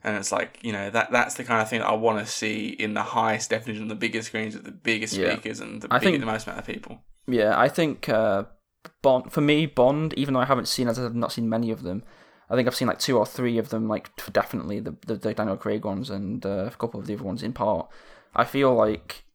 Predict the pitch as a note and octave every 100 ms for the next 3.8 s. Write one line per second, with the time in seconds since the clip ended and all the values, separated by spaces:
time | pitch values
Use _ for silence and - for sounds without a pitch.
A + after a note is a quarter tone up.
0 | - A#2 B2+ C3 B2 A2 A2+ A2+ A2 A2+
1 | A2+ B2 B2+ C3+ C#3+ C#3 C#3 A#2+ C3 A#2
2 | A2+ G2+ G#2 - A2+ A2+ - A2 A2+ G#2
3 | G#2+ A2 G#2+ - G#2+ G2+ -